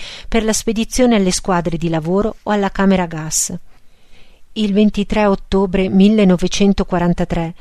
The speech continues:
il sergente Schillinger camminava su e giù per il piazzale con la pistola in pugno quando notò una donna ebrea particolarmente avvenente che era appena scesa da un carro bestiame.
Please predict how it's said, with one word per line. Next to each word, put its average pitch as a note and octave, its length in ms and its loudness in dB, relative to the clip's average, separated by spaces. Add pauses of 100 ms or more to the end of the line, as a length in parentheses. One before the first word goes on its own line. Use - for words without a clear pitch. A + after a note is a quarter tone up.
(480)
il G#3 140 -2
sergente G#3+ 600 0
Schillinger F#3 760 0
camminava G#3+ 680 2
su A3+ 320 -2
e A3 80 4
giù G#3+ 200 -2
per G3+ 160 -2
il G3 120 -4
piazzale F3 640 -4 (380)
con G#3+ 160 -2
la G#3 80 0
pistola A3 420 0
in G3 140 6
pugno F3 400 0
quando G#3 300 4
notò G#3+ 260 4
una G#3 160 4
donna A3 320 2
ebrea F#3+ 400 -2
particolarmente G#3 1040 0
avvenente F3 800 0
che G3 140 -2
era F#3+ 120 0
appena A3+ 440 0
scesa F#3 380 -2
da G3 120 2
un G3 80 4
carro F3+ 320 -2
bestiame. E3+ 640 -4